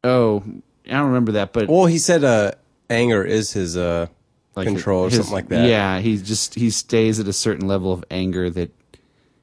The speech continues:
Speaker 1: you know, 'cause he doesn't, it,
Speaker 2: I mean,
Speaker 1: it's
Speaker 2: it's still
Speaker 1: just
Speaker 2: great, but, uh, of course, uh, he got in a fight with Thor 'cause Thor hit him first.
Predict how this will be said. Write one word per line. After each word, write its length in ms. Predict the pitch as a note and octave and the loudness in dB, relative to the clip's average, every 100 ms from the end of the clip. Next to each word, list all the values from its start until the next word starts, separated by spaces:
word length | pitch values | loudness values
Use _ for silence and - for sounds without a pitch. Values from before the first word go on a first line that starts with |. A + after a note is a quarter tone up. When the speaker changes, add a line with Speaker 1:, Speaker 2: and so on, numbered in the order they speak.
| _ - | _ -4
Speaker 1:
you 80 | |
know, 180 | F#2 F2+ | -2 0
'cause 260 | E2+ G#2+ F#2 | -2 -4 -4
he 80 | F#2+ | -2
doesn't, 340 | F#2+ F#2 F2+ | 0 -2 -4
it, 160 | F#2+ F#2+ | -2 2
Speaker 2:
I 40 | |
mean, 60 | C3 | 4
Speaker 1:
it's 60 | C#3 | 4
Speaker 2:
it's 60 | - | 4
still 120 | F#3+ | 2
Speaker 1:
just 100 | A2 | 4
Speaker 2:
great, 300 | B2+ G#2+ G2 | 2 2 0
but, 100 | G#2+ | 0
uh, 140 | G#2+ D3+ | 2 0
of 140 | C#3 | -2
course, 340 | F3+ F3 C3 | 2 2 2
uh, 40 | C#3 | 2
he 180 | C3 C3 | 2 2
got 140 | C3 | 2
in 60 | A#2 | 0
a 40 | |
fight 220 | - A2 | -2 0
with 320 | G2 - - - _ | -2 -4 -10 -20 _
Thor 320 | _ B2+ G2+ F2+ | _ -2 0 0
'cause 240 | F#2+ A#2 - | -4 -6 -4
Thor 200 | C#3 A2+ | -2 0
hit 100 | G#2 | 0
him 100 | F#2 | -4
first. 500 | - D#2 D#2+ - | -4 -6 -6 -10